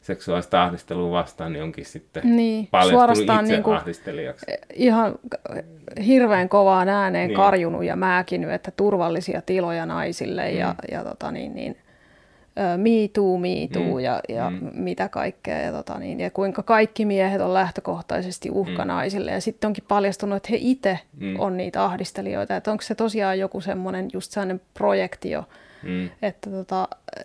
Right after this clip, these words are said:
Speaker 2: niinku
Speaker 1: Kun
Speaker 2: pel-,
Speaker 1: tuntee
Speaker 2: pelätään ehkä itsessä sitä puolta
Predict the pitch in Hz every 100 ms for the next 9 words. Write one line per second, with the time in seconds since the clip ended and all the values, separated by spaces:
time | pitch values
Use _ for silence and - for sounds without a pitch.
0 | - 202 196 - 240 233 233 240 277 262
1 | 220 208 208 208 - 135 240 - 190 -
2 | 180 180 180 - 196 180 175 190 -